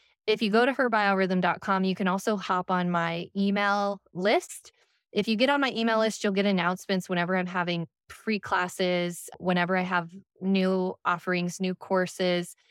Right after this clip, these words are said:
And I'm also offering a monthly newsletter with some of these kind of key pieces about female health and physiology and neurology. And so that's a great place to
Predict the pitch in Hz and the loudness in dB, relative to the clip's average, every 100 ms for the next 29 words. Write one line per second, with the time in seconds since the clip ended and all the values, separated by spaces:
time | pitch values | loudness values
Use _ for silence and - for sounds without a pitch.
0 | - 208 202 202 196 180 175 185 190 190 | -4 -2 0 0 0 0 0 -2 0 0
1 | 180 180 175 190 180 180 180 175 170 170 | 0 0 0 0 0 -2 0 0 0 0
2 | 175 175 175 170 175 170 175 170 170 - | -2 -2 -2 -2 -2 -2 -2 0 -2 -6
3 | - 175 165 165 165 165 - _ _ - | -6 -4 -6 -6 -8 -10 -16 _ _ -4
4 | 180 160 _ _ - - 196 190 185 170 | -4 -4 _ _ -16 -8 -6 -4 -6 -8
5 | _ _ _ _ - - 196 190 175 165 | _ _ _ _ -10 -4 -2 -2 -4 -2
6 | 170 170 147 - - 196 175 165 160 - | 0 0 -2 -10 -4 -2 0 -2 -4 -6
7 | 185 156 156 - 160 151 156 156 _ _ | -2 -2 -2 -6 -6 -6 -10 -20 _ _
8 | 190 180 175 156 160 160 156 156 160 165 | -4 -2 -2 -2 -6 -6 -4 -4 -2 -2
9 | 151 156 156 156 151 165 180 160 151 165 | -2 -4 -8 -10 -10 -12 -8 -6 -6 -8
10 | _ - _ 233 254 220 196 - 185 180 | _ -20 _ -4 0 0 0 -2 -4 -4
11 | - - 175 165 165 | -8 -4 -2 -2 -6